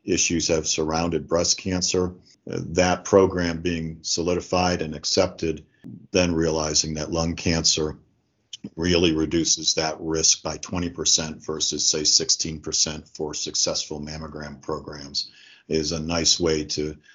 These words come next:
put things together in other accepted screening programs. But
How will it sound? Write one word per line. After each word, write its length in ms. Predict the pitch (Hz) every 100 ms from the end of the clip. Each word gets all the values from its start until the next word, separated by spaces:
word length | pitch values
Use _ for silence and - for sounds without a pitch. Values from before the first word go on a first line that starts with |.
| _ -
put 240 | 90 -
things 240 | 85 80
together 500 | - 78 80 78 78
in 220 | 80 80 78
other 240 | 76 76
accepted 640 | 73 - 76 - 71 69
screening 400 | - - 73 71
programs. 560 | 67 71 69 69 71 -
But 260 | 82 76